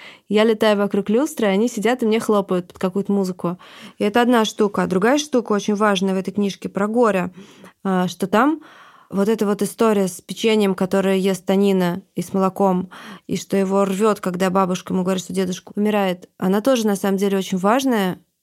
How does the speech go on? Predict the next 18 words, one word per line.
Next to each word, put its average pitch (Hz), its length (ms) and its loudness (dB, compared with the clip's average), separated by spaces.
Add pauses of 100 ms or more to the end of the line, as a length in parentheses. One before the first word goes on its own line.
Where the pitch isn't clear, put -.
(140)
потому 196 360 0
что 214 420 -2 (240)
нет 226 260 0
никакого 202 800 0 (160)
правильного 185 760 2
восприятия 185 640 -2
горя. 180 440 0 (140)
Оно 180 200 2
у - 40 -6
каждого 202 320 -2
свое. 196 560 0 (580)
И 180 460 0 (220)
ты 190 100 -2
можешь, 196 560 -2
э, 180 260 0
вести 180 240 -6
себя 185 160 -2
плохо, 190 500 -2